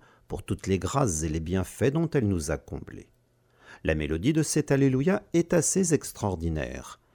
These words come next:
et l'on n'en retrouve pas de semblable dans le répertoire. Notons d'abord, pour les connaisseurs, que c'est le seul Alléluia du sixième mode. Et encore s'agit-il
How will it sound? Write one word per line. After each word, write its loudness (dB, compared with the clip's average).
et 6
l'on 8
n'en 6
retrouve 0
pas 0
de 2
semblable 2
dans 4
le 4
répertoire. -8
Notons -4
d'abord, 2
pour -2
les -4
connaisseurs, 0
que 2
c'est 4
le 6
seul 4
Alléluia 2
du 0
sixième 0
mode. -8
Et -2
encore 4
s'agit-il -2